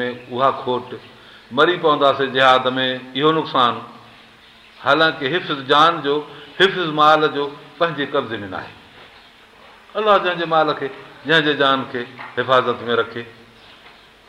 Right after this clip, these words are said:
پوءِ هنن جيڪو نور ڪلمه شهادت جو هو، ۽ جيڪي نفع هئا، انهن وري ڪفر ڪري سڀ نابود ڪري ڇڏيا. مرندي دم هنن کي عذاب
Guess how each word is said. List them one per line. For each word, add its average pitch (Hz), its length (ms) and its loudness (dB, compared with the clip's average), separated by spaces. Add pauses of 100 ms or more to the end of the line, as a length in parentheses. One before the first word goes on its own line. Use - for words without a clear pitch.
(2500)
پوءِ 160 200 2
هنن 185 200 2
جيڪو 170 200 -2
نور 185 300 -2
ڪلمه 165 240 4
شهادت 156 460 4
جو 156 120 0
هو، ۽ 196 120 2 (1200)
جيڪي 156 220 -2
نفع 156 340 2
هئا، 170 200 6 (920)
انهن 156 180 0
وري 170 200 2
ڪفر 185 380 -2
ڪري 151 220 2
سڀ 160 160 0
نابود 139 360 -2
ڪري 113 200 0
ڇڏيا. 160 240 4 (480)
مرندي 156 380 2
دم 156 240 -2
هنن 156 260 -4
کي 151 80 -4
عذاب 147 320 2